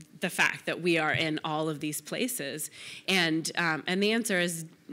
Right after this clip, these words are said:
definitely not. So just kind of being able to, to kind of talk about these things in a cogent way is, it's not academic, it's just kind of like,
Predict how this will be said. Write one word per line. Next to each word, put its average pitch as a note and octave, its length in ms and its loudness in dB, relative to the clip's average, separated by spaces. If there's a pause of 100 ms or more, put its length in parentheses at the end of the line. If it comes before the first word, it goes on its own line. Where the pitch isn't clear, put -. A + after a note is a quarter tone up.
(160)
definitely D#3 640 -2
not. D#3 400 0 (460)
So F#3 440 4
just G#3+ 380 2
kind G#3 200 2
of F3 220 -2
being G#3+ 240 6
able F#3+ 240 6
to, D#3+ 180 2
to - 240 -4
kind E3+ 220 0
of D3+ 80 -4
talk G3+ 320 0
about E3 220 2
these D#3 200 -4
things D#3 480 -4 (320)
in E3+ 100 0
a D#3+ 60 2
cogent D#3 420 -2
way D#3+ 400 2
is, D#3 360 -2
it's E3 220 -4
not F#3 220 4
academic, E3 600 0
it's D3+ 180 -4
just - 240 -4
kind D#3 160 -6
of D3 120 -8
like, C#3+ 180 -6